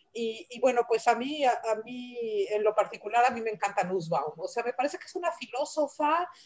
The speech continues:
pero salida del, eh, del, del tipo, del típico, em, eh, lenguaje, discurso filosófico que es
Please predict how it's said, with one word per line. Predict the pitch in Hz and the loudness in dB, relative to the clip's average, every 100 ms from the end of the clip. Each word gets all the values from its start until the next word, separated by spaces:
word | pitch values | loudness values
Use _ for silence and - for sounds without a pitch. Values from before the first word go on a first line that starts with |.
| - - - _ | -20 -20 -20 _
pero | 269 254 240 | 2 4 4
salida | - 240 240 262 302 320 320 311 277 220 | 4 2 2 0 2 4 4 2 -2 2
del, | 226 214 214 208 | 4 6 4 4
eh, | 196 208 220 202 208 208 _ _ _ - - - | 2 -2 -2 -2 -4 -12 _ _ _ -20 -20 -12
del, | 494 - | -8 -2
del | 226 - | -2 -2
tipo, | 269 330 285 233 - | -10 -8 -8 -4 2
del | 226 - | 2 0
típico, | 285 330 - 294 277 269 254 233 | -16 -14 0 4 6 6 4 0
em, | 220 214 214 214 - - - - - _ _ _ - | -2 -4 -10 -12 -10 -14 -14 -20 -20 _ _ _ -4
eh, | 233 185 220 - 240 | -2 2 0 0 4
lenguaje, | 233 240 240 277 302 302 | 4 4 6 6 6 0
discurso | 240 233 - 247 240 285 | -6 -10 -12 -12 -4 -4
filosófico | - 240 214 233 - 269 247 247 | -4 -2 0 2 0 -2 -4 -4
que | 240 | -2
es | - | -4